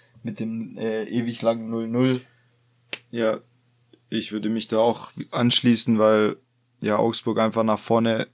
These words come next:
Speaker 2: spielen kann. Die haben da mehr Variabilität als, als Hertha, hat man gesehen bei dem Unionsspiel. Aber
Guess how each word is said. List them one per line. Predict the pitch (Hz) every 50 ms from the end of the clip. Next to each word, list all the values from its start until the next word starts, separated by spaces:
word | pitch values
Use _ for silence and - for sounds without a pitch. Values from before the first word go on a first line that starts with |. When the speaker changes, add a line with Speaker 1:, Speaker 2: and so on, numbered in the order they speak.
| _
Speaker 2:
spielen | - - - - - 110 110 107 98 98
kann. | - - 110 113 120 120 120 - _ _ _ _ _ _ _ _ _ _ _ -
Die | 104 104
haben | 107 113 123 120
da | 120 113 107
mehr | 107 110 110 113 113 113 110 101 101
Variabilität | 107 110 107 110 107 107 107 101 104 104 101 - - 120 123 120 -
als, | - 110 113 113 107 - - - - - - _ _ _ _ _ _ _ _ _
als | - 113 110 101 - -
Hertha, | 113 113 120 - - 117 117 113 - 107 107
hat | 120 -
man | 113 113 110
gesehen | 104 107 95 107 117 117 117
bei | - 110 107
dem | 104 104 110
Unionsspiel. | 107 107 104 113 117 120 113 - - 120 117 113 113 117 - - - - - _ _ -
Aber | - 101 104 110 107 107 - -